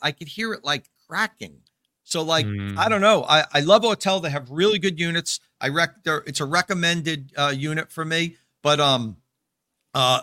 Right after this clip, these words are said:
Speaker 1: the, the, uh, I'm, I'm, I'm, I think they didn't solve their cable problem, and it's such a, a unnecessary miss. You know, Emporia, I, I co-, I complained a little bit about their cable. Now they're using Tesla's cable,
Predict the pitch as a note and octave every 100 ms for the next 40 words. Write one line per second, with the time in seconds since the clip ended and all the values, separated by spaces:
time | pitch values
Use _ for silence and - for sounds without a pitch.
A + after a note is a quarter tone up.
0 | - B2 - B2+ C#3+ C#3 - C3+ B2+ B2+
1 | B2+ C3+ C3+ - C#3 D3 - D3 C#3+ -
2 | A#3+ - C#3+ A2+ E3 - - - C#3 B2+
3 | A#2+ - C3 A2+ - F2 F#2+ G#2 - C3+
4 | - _ _ - F#3+ - - G#3 - -
5 | - D3 C#3 - B2+ - - E3 F3+ F3
6 | D#3+ D#3 - C#3+ C3 B2+ C3 C3 _ _
7 | A#2 C3 - - - - _ _ D3+ D3
8 | E3 D#3+ - G3+ A3 A3 G#3+ F3+ D3+ C#3+
9 | D3+ D3 F3 - D3 D#3 C3+ F3+ D#3 D3+
10 | E3+ D3+ D3 C3 C3+ D3+ D3+ E3+ E3+ D#3+
11 | - _ B2+ D#3+ G3 G#3 F#3+ F#3 G3 F#3+
12 | F3+ - F#3 D3+ - G2+ F2+ -